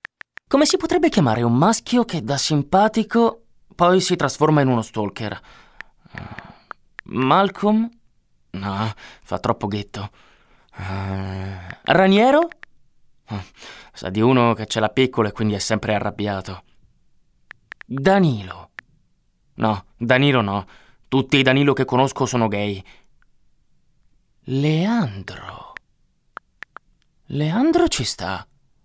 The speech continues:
Descrizione, eh, vediamo. Una cosa irritante da scrivere. Eh, ce l'ho. Innamorato della bellezza.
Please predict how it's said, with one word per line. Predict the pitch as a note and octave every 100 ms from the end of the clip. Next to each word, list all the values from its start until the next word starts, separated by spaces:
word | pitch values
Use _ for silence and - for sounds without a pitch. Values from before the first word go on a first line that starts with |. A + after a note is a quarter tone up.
| _ _ _ _
Descrizione, | A2+ G2+ E3 - F#3 F3 - - A3+ B3 B3 - -
eh, | - C3+ G#2+
vediamo. | A2+ A2 G#2 G#2+ - - - _ _ _ _ _
Una | A2 G#2 G#2+
cosa | A2 B2 A2+
irritante | A2 G#2 A2 A#2 G2 G2
da | F#2+
scrivere. | G2 - G#2 F#2+ G2+ - - - _ _ _ _ _ _
Eh, | - - F2+ F2+
ce | - G#3
l'ho. | C#3+ - _ - _ - _
Innamorato | C3+ E3 E3+ E3+ D#3 C#3+ D#3+ F#3+ G3
della | C#3+ D3+ E3
bellezza. | D3+ F3 B2+ F#2 - G#2